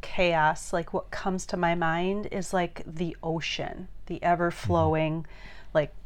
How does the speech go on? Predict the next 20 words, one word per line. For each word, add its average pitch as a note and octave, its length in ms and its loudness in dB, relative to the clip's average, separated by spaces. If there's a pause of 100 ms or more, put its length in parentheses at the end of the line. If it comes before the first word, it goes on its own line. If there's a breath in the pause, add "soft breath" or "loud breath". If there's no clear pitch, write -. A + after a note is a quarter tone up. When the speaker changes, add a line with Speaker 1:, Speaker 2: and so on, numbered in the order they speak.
(120)
Speaker 1:
the D#3+ 80 -2
tide C#3 300 0
goes D#3 220 -4
in, F#3 200 2
the F3+ 80 0
tide D#3 300 -2
goes D3+ 220 -4
out, C3+ 240 0
but E3+ 140 -4
the E3+ 200 -4
ocean E3+ 440 -2
is, D3+ 320 -4 (800)
is - 120 -12
just - 300 -6
there. C#3 340 -4 (1400 loud breath)
Speaker 2:
And A2 120 4
the G#2+ 40 4
way A2+ 140 6
that A#2+ 160 4
I F#2 300 6